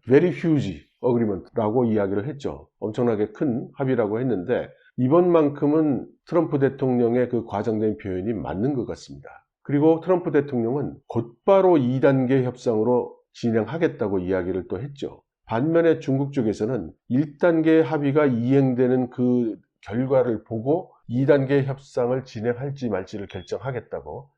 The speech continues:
이렇게 발표를 했습니다. 그동안의 과정은 어떤 쪽에서 바라보아도 미국의 승리임에 틀림이 없고 중국에게 커다란 양보를 얻어낸 것임에 틀림이 없습니다. 저 개인적으로는 중국이 미국의 요구를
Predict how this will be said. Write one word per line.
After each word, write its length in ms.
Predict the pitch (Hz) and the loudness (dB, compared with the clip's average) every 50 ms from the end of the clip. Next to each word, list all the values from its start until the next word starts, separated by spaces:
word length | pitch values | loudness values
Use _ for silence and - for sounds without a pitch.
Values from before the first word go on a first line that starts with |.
| _ | _
이렇게 480 | - 123 123 147 143 143 - 143 139 131 | 0 2 4 4 2 2 0 0 0 2
발표를 460 | 107 92 85 - 98 92 98 95 107 | 0 -4 -6 -6 -8 -6 -6 -8 -8
했습니다. 480 | 139 139 - - 95 76 - 76 - _ _ _ _ _ _ - | -10 -14 -14 -14 -16 -16 -18 -20 -20 _ _ _ _ _ _ -6
그동안의 400 | - 123 147 156 156 160 165 131 | -2 0 2 4 4 4 4 2
과정은 500 | 123 107 - 110 117 156 135 98 85 - - | 0 0 0 0 0 0 0 -2 -4 -4 -4
어떤 340 | 104 110 - 170 160 165 | -4 -2 0 0 0 0
쪽에서 340 | - 156 151 143 139 156 139 | 0 0 0 0 0 -2 -2
바라보아도 800 | 120 101 110 104 95 95 90 87 87 - 127 120 80 73 - - _ _ - | -2 -2 -4 -4 -4 -4 -4 -4 -4 -4 -4 -4 -6 -8 -12 -18 _ _ -10
미국의 480 | 104 104 120 143 139 143 139 160 156 | -2 2 4 4 4 4 4 2 2
승리임에 680 | 151 - - 185 180 175 170 160 151 127 120 131 135 139 | 2 0 -2 0 0 2 2 4 4 4 4 2 2 0
틀림이 340 | - - 165 160 147 135 98 | -4 -6 -2 -2 0 0 -2
없고 560 | - - - _ - 85 80 104 156 - - _ _ _ | -4 -6 -14 _ -10 -8 -8 -8 -8 -10 -14 _ _ _
중국에게 760 | _ - - 135 156 160 151 165 151 147 151 139 151 165 165 165 | _ -2 0 2 2 4 2 0 0 0 0 0 2 0 0 -2
커다란 680 | - - - - 185 - 180 175 175 175 175 156 135 - - - - _ _ - - 110 | -6 -12 -10 -8 -2 0 2 2 4 4 2 2 0 -4 -10 -20 -20 _ _ -14 -8 -4
양보를 480 | 107 110 120 123 117 131 135 143 120 | -2 0 0 0 0 2 2 2 2
얻어낸 380 | 87 95 92 113 107 107 107 104 | 2 0 0 0 0 0 0 -2
것임에 340 | 104 95 - 110 120 120 120 | -2 -4 -4 -6 -6 -6 -6
틀림이 260 | - 151 156 147 101 | -6 -4 -2 -2 -2
없습니다. 560 | 69 - - 87 87 82 - - - - _ | -4 -6 -8 -12 -12 -10 -12 -12 -16 -20 _
저 240 | _ - 147 175 170 | _ -2 -2 -2 0
개인적으로는 880 | 175 139 120 120 120 113 123 113 104 107 101 113 147 143 95 73 64 - _ _ _ _ | 0 0 0 2 2 0 0 -2 -2 -2 -2 -2 -4 -4 -6 -8 -10 -16 _ _ _ _
중국이 380 | - 127 131 135 143 156 170 | -2 -2 0 0 0 0 0
미국의 520 | 147 104 104 110 110 107 113 139 143 127 95 | -2 0 0 -2 -2 -2 0 0 0 0 0
요구를 580 | 92 95 95 92 101 101 95 135 143 156 143 | -2 -4 -6 -6 -6 -4 -2 -2 -4 -4 -6